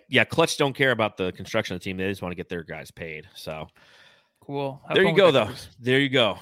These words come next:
Speaker 1: Good luck with that, Clippers. Enjoy having Eric Bledsoe back, and we get to go to some games and some boo him.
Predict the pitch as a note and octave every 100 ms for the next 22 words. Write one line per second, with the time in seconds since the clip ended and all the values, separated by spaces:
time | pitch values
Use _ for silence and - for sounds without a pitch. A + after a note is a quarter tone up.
0 | - _ C3+ C3+ B2+ G2+ F#2+ - G#2 G2+
1 | G2 - G#2 G2 G2+ A2+ B2 A#2+ A2+ G#2+
2 | A2 - G2+ G2+ G#2 F#2 F#2 E2+ - F2
3 | G2 G2 G2 G2 F#2+ F#2 F#2+ F#2 - F2
4 | F2 F2 E2+ E2+ E2 D#2+ E2 E2+ D#2 D#2